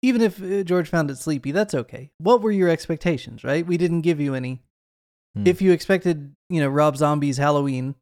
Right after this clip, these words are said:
Speaker 1: <laughs> ver-, in terms of violence and, and cursing and stuff, and you get this kind of, I mean, I could show this movie to my kid,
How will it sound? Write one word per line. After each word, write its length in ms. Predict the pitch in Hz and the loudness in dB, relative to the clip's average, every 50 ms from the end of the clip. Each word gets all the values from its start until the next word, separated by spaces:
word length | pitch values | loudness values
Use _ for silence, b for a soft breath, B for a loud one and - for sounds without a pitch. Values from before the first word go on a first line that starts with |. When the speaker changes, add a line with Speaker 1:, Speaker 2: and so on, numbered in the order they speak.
| _ _ - | _ _ -10
Speaker 1:
<laughs> 640 | 151 131 - - - - - - _ _ _ - | -6 -4 -4 -4 -4 -8 -14 -16 _ _ _ -14
ver-, 220 | 151 143 165 175 | -6 -2 -2 0
in 240 | 156 165 156 151 143 | 2 2 2 2 2
terms 200 | - 160 160 143 143 | 2 0 2 2 2
of 100 | 147 139 | 2 2
violence 480 | 147 147 156 156 151 143 139 131 - | 4 4 4 4 4 2 0 -2 -4
and, 160 | 147 143 143 | -6 -6 -6
and 320 | 147 147 151 147 147 143 131 | -6 -6 -6 -6 -8 -6 -4
cursing 400 | - 175 170 151 - 156 143 135 | -2 -2 -2 -2 -2 -4 -4 -4
and 100 | 127 120 | -6 -6
stuff, 240 | - - 123 123 - _ _ _ _ _ _ _ _ _ _ - | -6 -6 -8 -8 -10 _ _ _ _ _ _ _ _ _ _ -6
and 140 | 151 160 175 | -4 -2 0
you 40 | |
get 180 | 160 170 165 - | 0 0 0 0
this 120 | - 180 - | 0 -2 0
kind 220 | - - 180 160 | 0 0 2 2
of, 160 | 143 147 - - | 2 0 0 0
I 120 | 156 185 | 0 0
mean, 180 | 208 208 208 - - | 0 -2 -4 -4 -2
I 100 | 226 262 | -2 0
could 140 | - 277 - | 0 0 0
show 160 | - 190 165 | 2 2 2
this 180 | 143 139 - - | 2 2 0 0
movie 220 | 151 143 135 135 | -2 0 0 -2
to 40 | 127 | -2
my 140 | 123 113 107 | -4 -6 -8
kid, 380 | - - - 131 127 123 - | -8 -8 -8 -8 -8 -10 -16